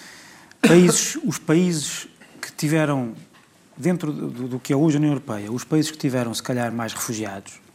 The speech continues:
ou seja, que sofreram, que sofreram, não, que, que sofreram os males que levaram pessoas a, a querer fugir, designadamente os países da, da antiga União Soviética. Estás a, estás a pensar, por exemplo, estou a pensar, por exemplo, na Bulgária, na Polónia, na Hungria.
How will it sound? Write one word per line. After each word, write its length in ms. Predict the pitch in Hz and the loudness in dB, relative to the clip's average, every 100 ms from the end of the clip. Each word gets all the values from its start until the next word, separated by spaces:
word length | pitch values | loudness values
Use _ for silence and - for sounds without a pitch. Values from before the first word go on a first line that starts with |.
| _ _ _ _ | _ _ _ _
ou 60 | - | -8
seja, 140 | 123 | -8
que 280 | - - - | -8 -10 -2
sofreram, 580 | - 139 170 185 151 123 - | 0 2 4 6 4 0 -8
que 80 | - | -6
sofreram, 360 | - 202 190 | -2 2 2
não, 120 | 160 135 | 2 0
que, 220 | - - | -4 -10
que 80 | - | -6
sofreram 480 | - - 202 180 170 - - - | -4 2 4 4 2 -6 -6 0
os 140 | 151 | 4
males 260 | 185 185 - | 6 6 2
que 220 | - 165 | -2 0
levaram 340 | 147 180 156 | 4 4 4
pessoas 400 | 147 - 131 127 | 0 -2 -2 -2
a, 440 | 127 123 - - 160 | -4 -6 -14 0 2
a 40 | |
querer 220 | 147 127 | 4 0
fugir, 440 | 117 151 131 123 117 135 - - - | -2 -4 -2 -2 -4 -8 -16 -20 -16
designadamente 360 | - 165 160 143 | -2 2 2 2
os 60 | - | 0
países 400 | 151 135 117 - | 2 2 0 -2
da, 220 | 139 127 | -2 -2
da 120 | 131 135 | -4 -6
antiga 260 | 123 131 127 | -6 -4 -4
União 200 | 120 120 | -4 -6
Soviética. 600 | 117 110 107 104 - - - - - - - - - - - - _ | -8 -8 -10 -12 -18 -20 -20 -20 -20 -20 -20 -20 -20 -20 -20 -20 _
Estás 240 | - 131 127 | -10 -6 -4
a, 40 | |
estás 280 | 120 - 127 | -6 -4 -4
a 60 | 127 | -2
pensar, 280 | 135 - | -2 -2
por 160 | 123 127 | -4 -4
exemplo, 160 | 123 123 | -4 -4
estou 140 | 180 | -4
a 40 | |
pensar, 220 | 165 135 131 | -4 -4 -4
por 100 | 127 | -4
exemplo, 260 | 123 120 | -6 -6
na 80 | 120 | -6
Bulgária, 480 | 123 170 175 156 147 | -4 0 0 0 0
na 140 | 120 | -4
Polónia, 400 | 113 147 147 143 | -4 -2 0 0
na 80 | 135 | -2
Hungria. 480 | 135 120 117 127 165 | -2 -2 -2 -4 -6